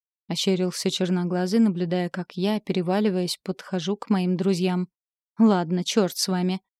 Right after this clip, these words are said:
махнул он рукой. "Только не ори потом, если я прав окажусь". "Спасибо", — шепнула Бобби и погладила меня по руке. "Нитхик хороший, просто так вышло".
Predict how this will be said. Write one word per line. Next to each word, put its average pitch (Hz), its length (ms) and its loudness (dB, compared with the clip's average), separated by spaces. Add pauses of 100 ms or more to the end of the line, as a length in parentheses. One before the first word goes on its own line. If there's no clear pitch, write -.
(140)
махнул 185 400 -2
он 180 120 0
рукой. 180 440 -4 (260)
"Только 208 300 2
не 208 120 6
ори 190 160 2
потом, 175 360 -4
если 175 320 -2
я 180 100 -2
прав 175 280 -6
окажусь". 180 480 -4 (520)
"Спасибо", — 233 640 0 (220)
шепнула 180 520 -4
Бобби 190 320 0
и 214 60 2
погладила 180 600 -2
меня 180 260 -2
по - 140 -8
руке. 180 320 -8 (360)
"Нитхик 202 500 2
хороший, - 640 -4
просто 302 340 -4
так - 240 -8
вышло". 214 380 0